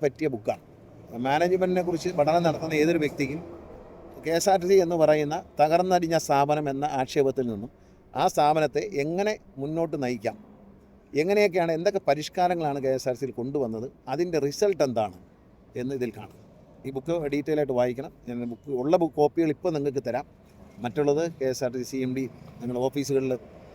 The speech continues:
എത്തിക്കും. ഇത് പരിപൂർണമായി വായിക്കണം. ടൂറിസം രംഗത്ത് നമ്മൾ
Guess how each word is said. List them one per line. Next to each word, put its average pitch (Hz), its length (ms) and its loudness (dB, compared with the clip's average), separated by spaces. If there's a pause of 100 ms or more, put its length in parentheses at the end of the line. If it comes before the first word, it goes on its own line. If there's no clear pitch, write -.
(100)
എത്തിക്കും. 151 340 -2 (100)
ഇത് 151 80 0 (120)
പരിപൂർണമായി 196 580 6 (100)
വായിക്കണം. 147 440 2
ടൂറിസം 156 440 2
രംഗത്ത് 147 320 2 (580)
നമ്മൾ 165 180 2